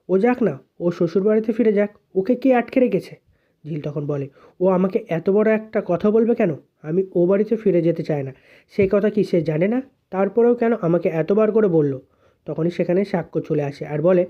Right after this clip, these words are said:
"ঝিল, কি হয়েছে? আমি কি ভিতরে আসতে পারি?" সাক্ষ্যর আশা দেখে সবাই চমকে যায়, এমনকি ঝিলও চমকে যায়।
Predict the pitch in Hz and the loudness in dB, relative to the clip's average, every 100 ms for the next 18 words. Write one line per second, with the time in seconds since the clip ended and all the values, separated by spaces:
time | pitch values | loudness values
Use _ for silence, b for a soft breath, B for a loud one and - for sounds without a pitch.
0 | B B 165 196 180 - - 247 226 180 | B B -2 2 2 0 -2 2 2 2
1 | 151 143 b b b 160 156 160 135 156 | -2 -6 b b b -2 -2 -2 -2 -2
2 | 180 214 226 - 247 220 - - _ _ | 0 0 0 0 0 0 0 -10 _ _
3 | _ 156 - 165 156 - 202 214 240 240 | _ -10 -4 -4 -2 -2 0 0 0 0
4 | 175 170 175 175 156 151 143 135 B B | 0 0 2 0 0 -2 -4 -6 B B
5 | B 185 233 220 214 226 - 175 185 175 | B 0 2 2 0 0 0 2 2 4
6 | 156 143 147 139 | 0 0 -2 -2